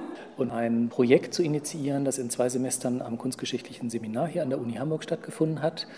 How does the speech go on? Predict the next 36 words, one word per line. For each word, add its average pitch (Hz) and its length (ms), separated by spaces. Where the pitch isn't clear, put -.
und 139 140
in 127 100
dem 139 180
es 143 120
darum 131 300
ging, 147 260
mit 135 100
zwölf 147 220
Studierenden, 156 760
die 139 120
Lust 143 340
hatten, 139 540
von 143 160
der 127 100
Theorie 135 340
in 127 60
die 131 80
Praxis - 460
einzusteigen 135 720
und 127 100
sich 123 120
mit 127 120
Barlach 131 280
auseinanderzusetzen, 131 920
innerhalb 131 340
eines 127 240
Dreivierteljahres 123 840
wirklich 120 180
von 123 140
null 147 180
auf - 240
hundert 135 400
eine 143 120
Ausstellung 113 380
zu - 200
machen. 113 280